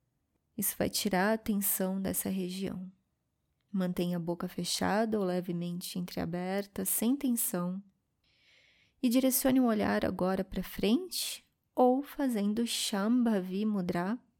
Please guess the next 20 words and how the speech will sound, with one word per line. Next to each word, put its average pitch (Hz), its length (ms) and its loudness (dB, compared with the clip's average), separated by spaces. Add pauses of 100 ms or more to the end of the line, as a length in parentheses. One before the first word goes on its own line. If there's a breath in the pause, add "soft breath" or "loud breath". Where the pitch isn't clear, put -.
(420)
foque - 720 -2 (320)
o 233 120 2
olhar 190 480 2 (560)
no 226 100 4
ponto 262 480 6
entre 214 300 -2
as 202 60 -6
sobrancelhas, 190 1080 -4 (540)
no 190 100 0
local 185 300 0
do 185 100 -4
nosso 185 320 -4
terceiro 220 460 -2
olho, 214 360 -2 (240)
Agnya 185 580 -6
Chakra. - 460 -10 (2250)
A 208 80 -2
partir 247 320 2
de 247 100 2
agora, 190 640 0